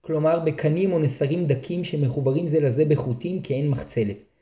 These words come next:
ויש שטענו שסכך זה פסול, מפני שחיבור הנסרים או הקנים על ידי החוטים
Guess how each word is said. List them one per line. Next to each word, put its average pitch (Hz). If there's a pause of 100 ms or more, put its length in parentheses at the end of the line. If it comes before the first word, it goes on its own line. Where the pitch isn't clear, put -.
(300)
ויש 214
שטענו 202
שסכך 170
זה 165
פסול, 185 (360)
מפני 147
שחיבור 160
הנסרים 180
או 165
הקנים 170
על 151
ידי 147
החוטים 208